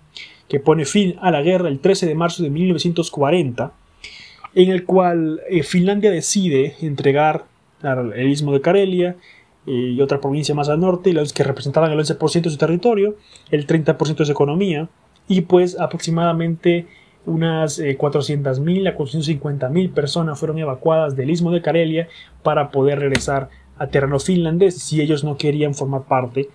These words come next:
de la Unión Soviética. Y bien,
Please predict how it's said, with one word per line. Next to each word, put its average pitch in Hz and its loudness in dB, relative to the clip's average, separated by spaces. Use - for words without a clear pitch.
de 135 0
la 123 2
Unión 123 -2
Soviética. 143 0
Y 190 6
bien, 208 2